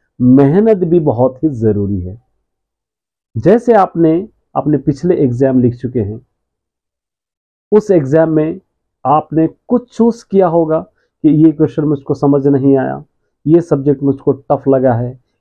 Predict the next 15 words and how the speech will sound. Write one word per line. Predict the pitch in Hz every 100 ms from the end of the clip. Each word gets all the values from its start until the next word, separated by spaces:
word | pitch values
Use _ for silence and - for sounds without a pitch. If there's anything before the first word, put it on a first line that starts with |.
| -
इस | 180 -
question | 160 - 156
को | 147 143
मैं | 135
समझ | 131 131 131
नहीं | 127 120 135
पाया | 127 120 120
हूँ, | 113 120 - _ _ _ -
ये | 113 165
topics | 170 147 139 139 -
मैं | 131 131
लिख | 127 135 139
नहीं | 143 135 139
पाया | 117 117 117
हूँ। | 113